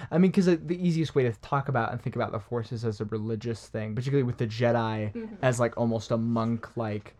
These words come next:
Speaker 2: Yeah.
Speaker 1: structure, right? And I guess I'm just thinking about the ways, you know, that, like, I mean,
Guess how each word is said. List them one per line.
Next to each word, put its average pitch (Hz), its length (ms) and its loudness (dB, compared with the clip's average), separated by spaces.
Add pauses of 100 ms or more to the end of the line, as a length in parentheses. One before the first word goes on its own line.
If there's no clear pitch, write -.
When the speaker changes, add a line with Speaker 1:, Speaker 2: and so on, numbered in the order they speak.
Speaker 2:
Yeah. 123 240 -16
Speaker 1:
structure, 107 960 0 (500)
right? 117 400 0
And 160 140 4
I 170 140 4
guess 233 180 4
I'm 254 80 2
just 208 160 0
thinking 175 220 0
about 143 200 4
the 135 80 2
ways, 123 840 2 (340)
you 143 140 2
know, 123 160 4
that, 123 200 0
like, 120 480 -2 (800)
I 170 80 6
mean, 175 200 6